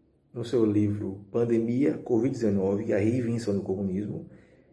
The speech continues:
que tá resenhado também lá no, no podcast, de, mini podcast Resumo e Resenha, mas o esquerdista Slavoj Zizek, ele tem uma visão muito menos ingênua do que, do que a de Iago Martins. Porque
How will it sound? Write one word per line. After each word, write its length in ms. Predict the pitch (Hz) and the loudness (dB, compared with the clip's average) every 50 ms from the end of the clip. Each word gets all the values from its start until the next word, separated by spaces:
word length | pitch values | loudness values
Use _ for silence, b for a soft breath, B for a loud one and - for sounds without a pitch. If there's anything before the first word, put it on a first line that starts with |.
| B B B B _ - | B B B B _ -12
que 100 | - - | -8 -4
tá 100 | - 120 | -2 0
resenhado 480 | 117 117 113 107 107 107 107 101 101 | 0 2 0 2 2 4 4 4 2
também 320 | 101 101 95 92 95 104 113 | 0 0 0 0 0 0 0
lá 220 | 110 95 92 95 | -2 -2 -2 -2
no, 260 | 95 98 95 92 92 | -2 -2 -2 -2 -2
no 380 | 92 90 90 85 85 85 95 98 | -2 -4 -4 -6 -8 -8 -10 -6
podcast, 680 | 98 - 101 98 95 95 - 92 90 90 - - - | -4 -2 -2 -2 -2 -2 -2 -2 -2 -2 -4 -8 -10
de, 320 | - 95 95 92 90 87 - - | -10 -10 -10 -10 -10 -12 -10 -6
mini 220 | 95 110 117 113 | -2 -2 0 0
podcast 500 | - 107 104 95 98 - 101 95 92 - | 2 0 0 0 0 -2 -2 -2 -2 -2
Resumo 260 | 92 90 - 98 92 | -4 -4 -2 -2 -2
e 40 | 90 | -2
Resenha, 440 | 92 90 90 92 101 110 - - - B B B B B B B B B B B B _ _ _ _ - | -2 0 0 0 0 0 -2 -4 -6 B B B B B B B B B B B B _ _ _ _ -4
mas 180 | 120 117 127 | -2 -2 2
o 80 | 139 156 | 2 2
esquerdista 640 | 180 175 - - 185 156 139 123 139 175 180 - 151 | 2 2 2 0 0 0 0 2 0 0 0 0 -2
Slavoj 480 | 123 113 120 120 107 104 104 107 107 104 | -2 0 0 2 2 2 2 2 2 2
Zizek, 560 | 104 101 98 98 95 107 110 - - - - - _ _ _ _ _ _ _ _ _ _ _ _ _ _ _ _ _ _ _ _ _ _ | 2 0 0 0 0 0 -2 -8 -14 -16 -20 -20 _ _ _ _ _ _ _ _ _ _ _ _ _ _ _ _ _ _ _ _ _ _
ele 200 | - 160 170 185 | 4 4 4 4
tem 120 | - 185 180 | 4 2 2
uma 100 | 180 185 | 4 4
visão 260 | 175 175 165 160 170 | 4 4 4 6 6
muito 360 | 165 156 170 240 302 302 381 | 6 6 6 6 6 6 4
menos 240 | 302 240 202 165 151 | 4 4 4 4 4
ingênua 380 | 156 151 131 131 135 127 135 147 | 2 2 0 0 0 0 -2 -2
do 120 | 151 185 | -4 -4
que, 140 | 180 196 202 202 202 202 202 | -4 -2 -2 -2 -2 -2 -2
do 120 | - 165 | -2 -4
que 100 | 156 - | -2 -2
a 40 | 170 | 0
de 80 | 160 170 | 2 4
Iago 200 | 160 156 156 175 | 4 4 4 2
Martins. 480 | 185 196 190 - 180 123 107 107 104 - - - b b b b b b b b b b b b _ _ _ _ _ _ _ _ _ | 0 -2 -2 -4 -6 -6 -6 -8 -10 -12 -16 -20 b b b b b b b b b b b b _ _ _ _ _ _ _ _ _
Porque 600 | _ _ - - 135 135 139 143 143 - - - | _ _ -8 -4 -2 -2 0 0 -2 -4 -6 -10